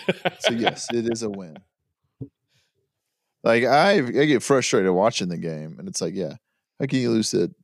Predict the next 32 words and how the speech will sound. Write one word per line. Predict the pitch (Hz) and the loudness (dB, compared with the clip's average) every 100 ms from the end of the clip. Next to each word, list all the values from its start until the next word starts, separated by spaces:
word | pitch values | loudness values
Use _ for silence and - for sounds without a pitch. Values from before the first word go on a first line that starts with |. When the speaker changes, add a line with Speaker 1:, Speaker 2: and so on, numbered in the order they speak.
| _ _ | _ _
Speaker 1:
daggum | 95 98 95 87 90 - _ _ _ - | 0 2 0 -2 -6 -12 _ _ _ -2
Tim | 120 104 | 0 2
Tebow | 117 98 95 90 | 2 2 2 0
Junior | 87 101 98 85 90 101 _ _ _ _ _ _ _ _ _ - | 0 0 0 -2 -4 -8 _ _ _ _ _ _ _ _ _ -2
twice | 104 95 - | 2 2 0
in | 95 | -2
three | 90 92 | -2 0
weeks? | 101 - - - | 0 -2 -8 -4
But | 92 80 - - _ _ _ _ _ _ _ _ _ - | -2 0 -2 -8 _ _ _ _ _ _ _ _ _ -2
that's | 110 135 | 0 2
what | 135 | 4
I | |
want. | 135 165 160 - - | 4 4 2 -2 -4
I | 123 | 0
want | 151 | 2
him | 165 | 2
to | |
lose. | 170 190 151 - - - _ _ - | 4 4 2 -4 -12 -16 _ _ -6
I | |
want | 135 | -2
a | 143 | 2
better | 143 | 2
draft | 139 143 - | 2 0 0
pick. | - - _ _ - | -8 -10 _ _ -6
I | |
want | 110 | -2
us | 139 | -2
to | - | 0
lose | 131 139 - | 0 0 -2
to | |
the | 147 | -6
Chargers. | - 180 143 104 87 - | -2 -2 -2 -4 -8 -16